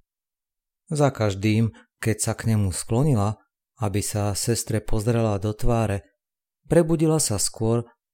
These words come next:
ako stihla niečo rozoznať. Často potom plakala.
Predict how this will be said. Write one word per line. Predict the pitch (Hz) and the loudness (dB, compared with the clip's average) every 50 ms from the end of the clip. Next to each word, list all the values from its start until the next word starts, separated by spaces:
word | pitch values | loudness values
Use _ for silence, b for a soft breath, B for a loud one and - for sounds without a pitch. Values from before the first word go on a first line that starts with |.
| _ - | _ -6
ako | 131 - - 127 | -6 -2 2 4
stihla | - - - 120 113 117 120 117 | 4 4 4 2 0 2 2 2
niečo | 113 117 117 113 - - 120 113 | 4 2 2 0 0 0 0 2
rozoznať. | 117 113 101 92 92 85 92 92 90 87 - - _ _ _ _ _ _ _ _ _ _ _ _ _ _ - | 2 0 0 -2 -4 -2 -2 -2 -4 -4 -8 -14 _ _ _ _ _ _ _ _ _ _ _ _ _ _ -4
Často | 110 107 104 - - - 110 - | -2 -2 -2 -2 -2 -2 0 6
potom | - 139 - 123 117 117 | 6 6 6 6 2 2
plakala. | - 123 120 - - 101 95 90 90 82 - | 2 0 -2 -2 -4 -8 -8 -6 -8 -10 -12